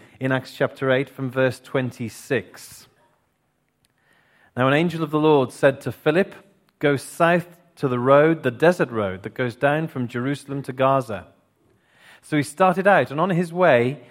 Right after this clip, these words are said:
he met an Ethiopian eunuch, an impor-, important official in charge of all the treasury of Candace, which means the queen of the Ethiopians. This man had gone to Jerusalem to worship,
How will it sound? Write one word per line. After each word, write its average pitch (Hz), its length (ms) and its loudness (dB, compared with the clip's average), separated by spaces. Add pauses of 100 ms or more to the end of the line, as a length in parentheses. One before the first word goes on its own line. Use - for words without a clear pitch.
(240)
he 151 120 -4
met 156 280 -2
an 156 100 -4
Ethiopian 165 680 0
eunuch, 175 360 -4
an 131 80 -2
impor-, 170 440 -2
important 170 720 -4
official 156 640 -4
in 139 180 -6
charge 170 540 0
of 135 120 -10
all 160 220 0
the 160 80 0
treasury 160 600 0
of 131 120 -4
Candace, 143 760 -4 (200)
which 135 200 -6
means 131 280 -4
the 120 120 -8
queen 147 600 -4
of 135 220 -6
the 131 80 -6
Ethiopians. 127 880 -8 (1000)
This 190 180 -4
man 180 160 2
had 160 80 -2
gone 175 180 2
to 165 100 -8
Jerusalem 151 540 -4
to 135 120 -4
worship, 165 600 -2